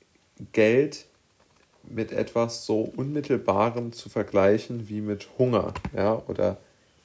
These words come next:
ja, oder sagen wir mal mit Essen vielleicht sogar. So, Essen gehört ja wirklich zur absoluten Grundlage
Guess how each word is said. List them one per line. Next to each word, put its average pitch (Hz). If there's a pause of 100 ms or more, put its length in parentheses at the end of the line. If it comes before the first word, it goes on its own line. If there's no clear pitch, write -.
(360)
ja, 110 (220)
oder 107
sagen -
wir 110
mal 104
mit -
Essen 95
vielleicht -
sogar. - (560)
So, - (100)
Essen 143 (400)
gehört 107
ja 104
wirklich 107
zur -
absoluten 101 (440)
Grundlage 98